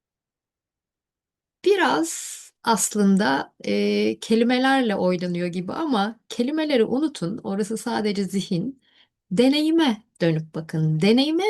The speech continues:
biraz dikkatli baktığınızda non-duality'nin her an deneyimlendiğini,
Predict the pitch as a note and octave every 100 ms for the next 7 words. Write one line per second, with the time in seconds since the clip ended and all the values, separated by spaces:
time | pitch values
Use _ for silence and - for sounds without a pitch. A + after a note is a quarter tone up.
0 | F#4+ F4+ G#4 D4+ A#3 F#3+ G3 - E3+ E3+
1 | D#3+ E3+ - E3 D#3 D#3 E3 - E4+ -
2 | - - - _ - G3 G#3 A#3 C4+ D4+
3 | C#4+ A3+ G#3 G3+ G3 G3+ G#3 A3 C#4 -
4 | - C#4 C4 G#3+ F3+ F3 E3 D#3+ D#3 E3
5 | D#3+ D#3+ D#3+ - - E3+